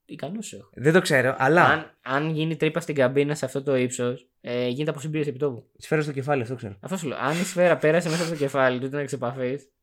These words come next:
Speaker 1: οι τύποι, πες μαλάκα, να ρίξαν ένα αεροπλάνο με τις μαλακίες.
Speaker 2: Α, δεν ξέρω.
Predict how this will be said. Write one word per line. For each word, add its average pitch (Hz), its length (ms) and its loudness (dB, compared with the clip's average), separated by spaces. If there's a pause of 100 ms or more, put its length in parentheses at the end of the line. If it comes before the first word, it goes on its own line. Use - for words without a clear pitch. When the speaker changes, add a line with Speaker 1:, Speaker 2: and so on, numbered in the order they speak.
(120)
Speaker 1:
οι 143 140 -6
τύποι, 160 200 -6
πες 175 180 -2
μαλάκα, 170 360 2
να 160 200 0
ρίξαν 160 320 -4
ένα 175 120 -2
αεροπλάνο 151 460 0
με 123 60 -4
τις 117 100 -10
μαλακίες. 117 460 -8
Speaker 2:
Α, 107 360 -8 (200)
δεν 135 200 -2
ξέρω. 127 360 4